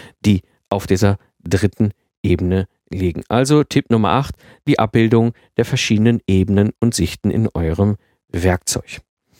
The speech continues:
Kommen wir zum Tipp Nummer neun. Die Detaillierung auf der richtigen Ebene halten. Das ist eine der ganz, ganz großen Herausforderungen. Ich weiß, dass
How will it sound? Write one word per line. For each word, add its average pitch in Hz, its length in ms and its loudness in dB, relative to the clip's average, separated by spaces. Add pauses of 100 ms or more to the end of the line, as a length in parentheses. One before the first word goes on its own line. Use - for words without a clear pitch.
(960)
Kommen 170 220 -2
wir 185 240 2
zum - 180 0
Tipp - 220 -2
Nummer 127 200 2
neun. 101 340 0 (240)
Die 101 80 -2
Detaillierung 151 720 2
auf 110 180 -2
der 101 160 0
richtigen 107 520 -2 (140)
Ebene 98 340 0
halten. 90 320 -6 (400)
Das 151 200 0
ist - 160 -2
eine 131 320 2 (220)
der 98 80 0
ganz, 117 200 0
ganz - 160 0
großen 117 320 -2
Herausforderungen. 92 760 -2
Ich 110 140 -8
weiß, 151 420 0 (320)
dass 123 240 -2